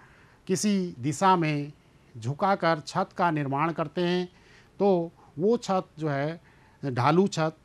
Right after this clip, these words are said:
कहलाती है। और types of pitched roof की अगर हम बात करते हैं यहाँ पे,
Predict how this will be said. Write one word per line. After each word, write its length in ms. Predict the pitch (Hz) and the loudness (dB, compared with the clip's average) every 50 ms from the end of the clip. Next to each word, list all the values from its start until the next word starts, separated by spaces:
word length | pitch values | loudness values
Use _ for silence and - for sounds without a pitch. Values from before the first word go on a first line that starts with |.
| _ - | _ -2
कहलाती 440 | 151 143 143 147 147 139 156 160 | -2 2 2 2 0 0 0 0
है। 260 | 165 165 170 180 202 214 - _ _ - - - _ _ _ _ _ _ - _ _ _ | 2 2 2 0 -2 -4 -10 _ _ -20 -20 -20 _ _ _ _ _ _ -20 _ _ _
और 380 | - 170 190 208 214 220 208 214 - - - - - - - - _ - | 2 4 6 6 6 6 2 -2 -12 -20 -20 -20 -20 -20 -20 -6 _ 2
types 380 | 147 160 196 220 208 - - 226 | 4 4 4 4 2 0 0 2
of 140 | 214 208 202 - _ 202 | 2 2 2 0 _ -2
pitched 360 | 226 214 - 180 196 196 180 | -2 -2 -2 0 2 2 4
roof 180 | 190 202 196 | 4 2 0
की 100 | - 208 | -2 0
अगर 220 | 202 185 175 185 175 | 0 2 2 2 0
हम 140 | 175 175 151 | 0 0 0
बात 260 | 151 156 160 156 - | 0 0 0 0 -2
करते 280 | - 165 131 - - | -4 -6 -4 0 2
हैं 120 | 185 185 185 | 2 4 4
यहाँ 180 | 185 175 170 - | 4 4 2 2
पे, 180 | 180 180 185 | 0 -2 -2